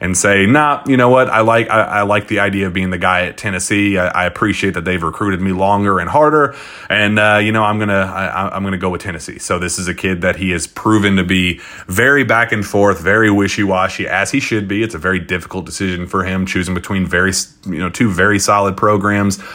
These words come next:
Uh, the momentum right now is absolutely with Kentucky. Uh, they've done a, an absolute bang-up job making up a lot of ground in the last couple months, but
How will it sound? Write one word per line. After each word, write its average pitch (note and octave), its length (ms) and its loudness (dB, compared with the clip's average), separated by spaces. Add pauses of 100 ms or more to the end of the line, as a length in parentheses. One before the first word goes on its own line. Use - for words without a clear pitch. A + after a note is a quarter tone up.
(200)
Uh, F2 100 0
the F2 140 0
momentum F#2 440 4
right F2+ 180 2
now F#2+ 280 2
is F#2 340 0
absolutely G2 640 0
with F#2 240 -2
Kentucky. A2+ 640 0 (240)
Uh, E2 540 0 (520)
they've G#2 200 4
done F#2+ 160 4
a, F2 320 0
an F2+ 140 0
absolute F#2 440 0
bang-up F#2+ 400 0
job F#2 300 2
making F#2+ 400 0
up F#2 160 0
a F2 60 2
lot F2+ 440 2
of F#2+ 80 -2
ground G2 320 2
in F#2 60 0
the F#2 60 0
last F#2 280 0
couple G2+ 240 -2
months, D3+ 300 2
but C3+ 340 2